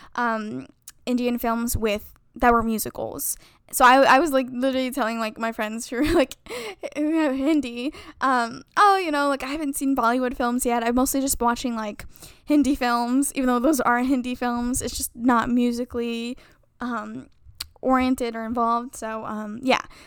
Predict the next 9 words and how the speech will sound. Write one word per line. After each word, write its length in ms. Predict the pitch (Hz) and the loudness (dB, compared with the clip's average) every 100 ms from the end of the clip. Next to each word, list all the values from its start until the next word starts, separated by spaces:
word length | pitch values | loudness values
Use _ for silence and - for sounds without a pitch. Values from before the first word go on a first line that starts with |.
| - | -10
slowly, 340 | - 359 339 302 | 2 6 8 8
I'm, 220 | 262 262 | 6 4
like, 200 | 254 226 | 0 -4
slowly 380 | - 247 233 226 | -2 -2 -2 -4
getting 260 | 220 220 | -6 -6
into 160 | 220 233 | -8 -8
the 100 | 226 | -4
musicals, 680 | 226 226 240 247 269 277 - - | -4 -4 -4 -2 -2 -4 -8 -6
um, 380 | 233 220 240 | -6 -6 -10